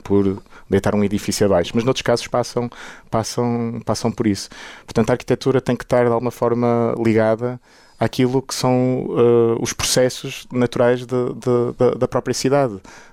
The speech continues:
de perceber como é que funcionam, desde o ponto de vista material, de onde é que vêm os materiais, eh, do, dos, dos próprios impactos ambientais que construir um edifício tem. Eh, há um projeto agora que é o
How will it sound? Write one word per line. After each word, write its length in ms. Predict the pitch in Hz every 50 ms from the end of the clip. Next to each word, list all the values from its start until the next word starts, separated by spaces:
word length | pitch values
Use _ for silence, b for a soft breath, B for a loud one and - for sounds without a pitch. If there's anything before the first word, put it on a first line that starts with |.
| B B
de 340 | - 180 - - - - -
perceber 280 | - - - - 113
como 100 | - -
é 40 | 113
que 60 | -
funcionam, 540 | - 170 113 - - 254 - 226 208 196 - B B B B B
desde 220 | B 117 120 117 117
o 60 | -
ponto 160 | - 120 110
de 60 | -
vista 200 | - 107 - 107
material, 480 | 104 104 - - 110 101 92 87 98 107
de 140 | 113 - 95
onde 80 | 95
é 40 | 95
que 60 | -
vêm 100 | - 98
os 100 | 95 95
materiais, 800 | 101 95 - - 101 101 101 98 98 95 95 95 - - - - b b b b b b b b -
eh, 540 | - 92 90 87 87 90 95 95 - - - - -
do, 140 | - 107 104
dos, 160 | 104 101 95 - - - -
dos 120 | - -
próprios 320 | - 123 110 - 117 107 104
impactos 360 | 107 98 - 98 - - -
ambientais 460 | 104 98 107 104 98 - 101 95 -
que 100 | - - -
construir 400 | - - 107 - - 107 104 98
um 80 | 101 98
edifício 480 | 95 95 101 - - 98 - - 98
tem. 300 | - - 92 90 98 107 - B B B B B B B B B B B
Eh, 200 | B 90 87 92 -
há 80 | -
um 80 | 95 98
projeto 400 | 98 - 98 92 104 98 - -
agora 300 | 98 92 98 95 95 92
que 120 | - -
é 60 | 98 92
o 400 | 92 90 87 87 87 85 85